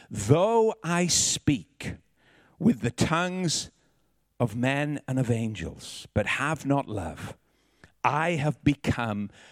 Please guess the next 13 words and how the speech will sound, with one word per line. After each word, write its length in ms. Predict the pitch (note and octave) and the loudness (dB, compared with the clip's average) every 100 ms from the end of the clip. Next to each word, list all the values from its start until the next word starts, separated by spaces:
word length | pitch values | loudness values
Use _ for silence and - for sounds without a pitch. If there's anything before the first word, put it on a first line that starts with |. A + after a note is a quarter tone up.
| - | -12
sounding 1000 | - - - D3+ C3+ C#3+ D3 C#3+ C#3 C#3 - _ | 0 2 4 2 2 0 2 2 2 -2 -6 _
brass 760 | - A#2 A2+ G2 F#2 - - - _ _ | -2 0 2 0 -2 -2 -2 -4 _ _
or 460 | B2+ A#2 A2 G#2+ - - _ _ | 4 6 4 2 -2 -20 _ _
a 100 | G#2+ - | -8 -4
clanging 840 | - - A2 G#2+ G#2+ G#2 G2 G2+ - _ _ _ _ _ _ _ _ _ - | -4 -2 -2 -2 -2 -2 -2 -6 -12 _ _ _ _ _ _ _ _ _ -6
cymbal." 840 | - - G2+ F#2 D#2+ - - - _ _ _ _ _ _ _ _ _ _ _ _ _ _ _ _ | -2 -2 -2 -4 -6 -8 -10 -20 _ _ _ _ _ _ _ _ _ _ _ _ _ _ _ _
Paul's 340 | G#3+ G#3+ G3+ | 2 2 0
just 260 | - D#3+ - | 0 2 2
picturing 480 | G3+ - D#3 D3 B2 | 2 -2 -4 -2 -2
life. 680 | C3 F3+ C#3+ - - - - _ _ _ _ _ _ _ _ _ _ _ _ _ _ _ _ _ _ _ _ _ _ _ _ _ _ _ _ _ _ _ _ _ _ _ _ _ _ _ _ _ - | -4 -4 -6 -8 -10 -12 -18 _ _ _ _ _ _ _ _ _ _ _ _ _ _ _ _ _ _ _ _ _ _ _ _ _ _ _ _ _ _ _ _ _ _ _ _ _ _ _ _ _ 2
Words 360 | E3+ C#4+ C4+ D#3 | 6 6 4 0
are 80 | D3 | 0
important. 640 | G3 - B3 C4+ - A#2 | 4 4 4 -2 -6 -12